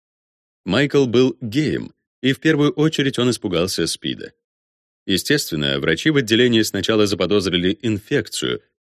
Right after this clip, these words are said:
но у него не было ни жара, ни лихорадки, ни боли, ни поноса,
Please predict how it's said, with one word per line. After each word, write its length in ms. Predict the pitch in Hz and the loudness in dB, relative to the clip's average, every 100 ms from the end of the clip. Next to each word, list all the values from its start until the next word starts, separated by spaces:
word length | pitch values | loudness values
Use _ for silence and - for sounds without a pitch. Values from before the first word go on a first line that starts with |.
| - | -6
но 120 | 78 | -2
у 40 | |
него 220 | 71 71 78 | 0 0 2
не 160 | 80 | 0
было 300 | 78 80 73 - | 0 -2 -2 0
ни 140 | 95 | 0
жара, 460 | 69 71 90 120 110 | 0 0 2 2 2
ни 100 | 76 | 0
лихорадки, 600 | 69 73 76 104 - 104 | -2 -2 2 2 0 -2
ни 200 | 80 73 | 0 -2
боли, 520 | 64 71 95 120 - _ - | -2 0 2 2 -2 _ -2
ни 220 | 113 135 | 0 2
поноса, 640 | 82 71 76 120 - 131 | 0 -2 0 -2 -2 -4